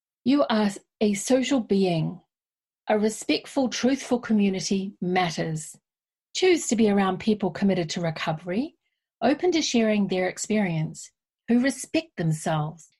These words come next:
and are willing to do service. This provides you with a supportive place to share your story. You deserve the opportunity to give and receive encouragement. Find a place where you can experience hope and acceptance.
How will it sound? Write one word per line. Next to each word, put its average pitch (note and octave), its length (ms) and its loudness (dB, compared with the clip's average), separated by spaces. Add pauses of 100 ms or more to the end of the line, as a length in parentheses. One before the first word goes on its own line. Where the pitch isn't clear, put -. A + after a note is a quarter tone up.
(140)
and A#3+ 280 4
are A3 100 2
willing C4 380 2
to E4 100 0
do B3 220 2
service. G#3 800 -2 (580)
This D4+ 220 0
provides E3+ 520 2
you E3 160 2
with E3 160 -2
a F3 60 -2
supportive F#3+ 580 -2
place D3+ 340 -2
to F3 120 -8
share E3+ 300 -2
your E3+ 340 0
story. D#3+ 640 -2 (520)
You A3 300 4
deserve G3 540 2
the F3 140 0
opportunity E3+ 600 -2
to D#3 120 -2
give G3 420 0
and A3 160 2
receive A3 380 0
encouragement. G#3+ 720 0 (560)
Find C#4+ 200 2
a C#4 40 -4
place F#3 340 -2
where F#3+ 120 -2
you F3+ 120 0
can F3+ 160 -6
experience E3+ 640 -4
hope - 400 -2 (160)
and G3 120 0
acceptance. - 960 -6